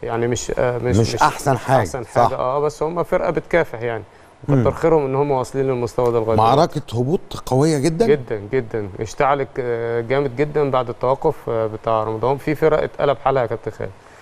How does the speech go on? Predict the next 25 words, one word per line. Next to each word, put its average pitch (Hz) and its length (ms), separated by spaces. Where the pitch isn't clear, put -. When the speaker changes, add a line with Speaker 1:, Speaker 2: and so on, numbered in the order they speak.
Speaker 2:
مم. 131 160
Speaker 1:
ال-، 110 300
زي 156 280
إحنا، 175 240
إحنا، 151 360
إحنا 147 200
من 135 220
الناس 139 300
اللي 147 120
اتأثرت 156 480
بفترة 123 420
التوقف 120 480
دي. 101 100
Speaker 2:
توقف. 113 480
Speaker 1:
إحنا 123 180
كنا 127 220
ماشيين 131 240
لسه، 135 200
سيادة - 240
المستشار 135 360
بيقول 139 200
إن 135 80
إحنا 139 200
كنا 127 220
كسبانين 127 540